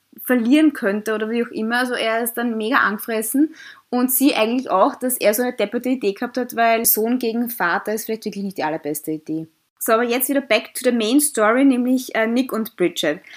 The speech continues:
Also, wir wissen ja, also der Nick ist total fertig und jetzt macht er der Bridget nochmal einen Heiratsantrag, also wie-, schon wieder, ich weiß nicht, der fünfte und, oder so. Sie machen sogar selber Scherze, ähm, drüber.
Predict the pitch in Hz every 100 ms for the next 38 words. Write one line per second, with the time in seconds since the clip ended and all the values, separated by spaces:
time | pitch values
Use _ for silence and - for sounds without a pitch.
0 | - - 226 220 208 - _ - 240 277
1 | - 294 269 247 240 240 233 226 - _
2 | - _ _ _ _ - 254 262 247 -
3 | 226 208 202 220 220 294 311 - 233 214
4 | 240 - 226 233 - 247 254 254 240 233
5 | 226 - - 262 269 - 214 208 214 214
6 | 208 208 196 185 202 214 233 247 247 277
7 | 453 262 240 220 196 - 247 240 208 208
8 | 214 262 370 269 208 240 226 220 - 247
9 | 254 247 247 247 254 240 220 240 254 262
10 | 269 202 220 220 226 220 214 190 214 -
11 | 185 196 240 240 - 220 226 220 220 220
12 | - 240 247 427